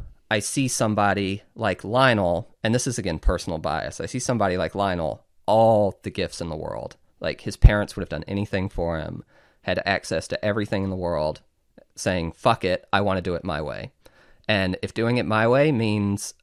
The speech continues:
I'm a worse athlete, great, whatever. Um, when, again, in my town, or I spent some time on a Navajo Indian reservation, their kids just loaded with talent that have no chance to get out of there because we,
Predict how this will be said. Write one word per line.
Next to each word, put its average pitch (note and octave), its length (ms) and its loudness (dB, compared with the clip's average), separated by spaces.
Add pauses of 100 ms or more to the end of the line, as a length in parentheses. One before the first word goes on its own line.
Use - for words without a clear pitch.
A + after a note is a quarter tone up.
I'm G2 160 0
a G2 40 -2
worse G2 320 -2
athlete, C3 600 -2 (640)
great, C#2+ 420 -6 (180)
whatever. D#2 560 -6 (520)
Um, E2+ 500 -6 (280)
when, G2 460 -2 (420)
again, G#2 300 -2
in G#2 160 0
my G#2+ 180 2
town, C#3 580 0
or F#2 520 -2 (580)
I G#2 80 -6
spent G#2+ 200 -4
some A2+ 100 -2
time G#2 240 2
on G2 100 0
a F#2 60 0
Navajo G2 380 0
Indian B2+ 320 0
reservation, D#3 720 -2
their A2 100 -4
kids C#3 360 -4
just - 360 -8 (100)
loaded D3+ 520 2
with C#3+ 160 -4
talent D3 440 2
that F#2+ 120 -4
have G2 120 -4
no G2+ 160 0
chance - 380 -8
to - 80 -18
get E2+ 140 -4
out C#2+ 120 -4
of D#2+ 80 -10
there - 320 -14
because - 500 -8
we, G#2+ 200 -6